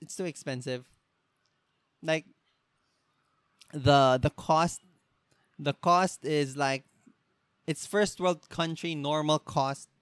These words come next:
First world country cost is just way too much for a third world country, okay? It's way too much. Like, so for, for proper reference, a dude from McDonald's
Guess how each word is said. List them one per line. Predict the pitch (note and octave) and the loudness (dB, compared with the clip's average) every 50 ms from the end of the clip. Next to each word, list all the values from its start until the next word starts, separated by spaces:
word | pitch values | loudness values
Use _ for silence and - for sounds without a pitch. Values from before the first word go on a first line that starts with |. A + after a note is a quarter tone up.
| _ _ _ _ _ _ _ _ _ | _ _ _ _ _ _ _ _ _
First | - - F#3+ F#3 - | -6 -4 -4 -2 0
world | - F#3 D#3+ - | -2 -2 -2 -2
country | - - F3 E3 - - E3+ | -4 -4 -4 -4 -4 -8 -10
cost | - - C#3 C3 C3+ C#3 - - | -8 -6 -4 -4 -4 -4 -8 -10
is | E3 D3+ B2+ | -10 -10 -8
just | B2+ C#3+ C#3 C3+ - _ _ _ - - - - _ - | -6 -6 -8 -8 -10 _ _ _ -20 -20 -20 -20 _ -14
way | - E3 F3+ F#3+ G3 G3+ | -6 -2 -2 -2 -2 -2
too | - - - F3+ E3+ | -6 -6 -4 -4 -2
much | D#3 C#3+ C#3+ C#3+ C#3+ - - - | -2 -2 -2 -4 -4 -6 -10 -6
for | - - D3+ C#3+ | 0 4 6 8
a | C3+ | 8
third | B2 - - C#3+ C#3 C3+ B2+ | 6 6 6 6 6 8 6
world | B2+ C3 C3 B2 A#2+ - | 6 6 6 6 4 2
country, | - C#3+ C3 B2+ B2+ - C3 B2 B2 | 2 2 4 4 2 2 0 0 0
okay? | B2 - C3+ C3 C3 C#3+ C#3+ _ _ _ _ _ _ _ _ _ _ _ _ _ _ _ _ _ _ - | 0 -2 -2 -2 -2 -4 -6 _ _ _ _ _ _ _ _ _ _ _ _ _ _ _ _ _ _ -2
It's | D#3+ D#3 - - | -2 -2 0 -2
way | E3 E3 E3+ E3+ D#3+ | 0 0 0 0 0
too | - - D#3+ D3 | -4 -6 -8 -6
much. | C3+ B2 B2 A#2 - - - - - _ _ _ _ _ _ _ _ _ _ _ _ _ _ _ _ _ _ _ _ _ _ _ _ _ - | -6 -6 -8 -8 -10 -14 -18 -20 -20 _ _ _ _ _ _ _ _ _ _ _ _ _ _ _ _ _ _ _ _ _ _ _ _ _ -4
Like, | D3+ D3 C#3 - _ _ _ _ _ _ _ _ _ _ _ _ _ _ _ _ _ _ _ _ _ _ _ _ _ _ | -2 -2 -2 -2 _ _ _ _ _ _ _ _ _ _ _ _ _ _ _ _ _ _ _ _ _ _ _ _ _ _
so | - C#3+ C3+ C3+ C3 C3 C3 C3 | -4 -2 0 0 0 0 -2 -4
for, | - - C#3+ C3+ | -6 -12 -16 -14
for | - - D3+ C#3+ C3+ | -6 -2 0 0 0
proper | - _ - D#3 C#3+ D#3 E3 - F#3+ F3+ F3 | -2 _ -2 -2 0 0 -2 -2 -2 -2 0
reference, | E3 D#3 D3+ - - D#3 C#3 C3+ C3 C3 C#3 - - - _ _ _ _ _ _ _ _ _ _ _ _ _ _ _ _ _ _ _ _ _ _ _ - | 0 -2 -2 -2 -6 -8 -8 -8 -8 -10 -12 -14 -16 -20 _ _ _ _ _ _ _ _ _ _ _ _ _ _ _ _ _ _ _ _ _ _ _ -8
a | - C3+ | -6 -6
dude | C3 B2+ B2 C3+ D#3+ F3 F#3+ G3+ G#3+ A3+ G#3 F3+ D#3+ | -6 -4 0 2 4 4 6 6 6 4 2 -2 -14
from | - - - D3+ D3 C#3+ C#3 C#3 C3+ C3+ C3 B2+ B2+ B2 B2 B2+ C3+ B2+ B2 | -16 -8 -4 -2 0 0 0 -2 -2 -4 -4 -6 -8 -12 -14 -16 -16 -16 -14
McDonald's | B2 B2 C3 D3+ F3 G3 F#3+ _ - D3 C#3 C#3 C#3 C3+ C3 B2+ B2+ B2 - - - - | -10 -4 -2 0 0 0 -2 _ -2 0 0 0 0 -2 -4 -8 -8 -10 -14 -20 -20 -20